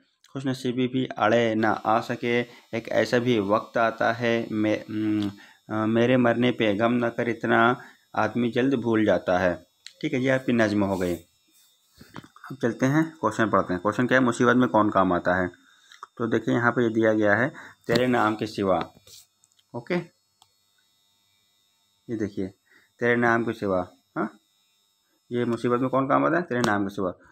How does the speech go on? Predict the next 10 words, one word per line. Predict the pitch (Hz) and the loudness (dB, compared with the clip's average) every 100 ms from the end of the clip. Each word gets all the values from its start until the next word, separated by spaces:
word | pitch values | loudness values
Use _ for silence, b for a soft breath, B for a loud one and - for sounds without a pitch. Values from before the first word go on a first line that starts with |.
| B - | B -10
तो | 127 | -2
ये | 123 | 2
आपका | 117 - | 2 2
जवाब | 117 110 98 | 0 2 0
हो | 98 | 0
जाएगा, | 92 87 90 87 - _ _ _ - - - _ - _ _ _ _ _ _ _ _ | -2 -2 -2 -6 -12 _ _ _ -14 -14 -16 _ -20 _ _ _ _ _ _ _ _
ये | 117 | -6
देखिए | 104 101 131 - _ _ _ _ | -6 -4 -8 -8 _ _ _ _
ऑप्शन | 107 101 120 | -12 -4 -4
टू, | 107 104 | -2 -6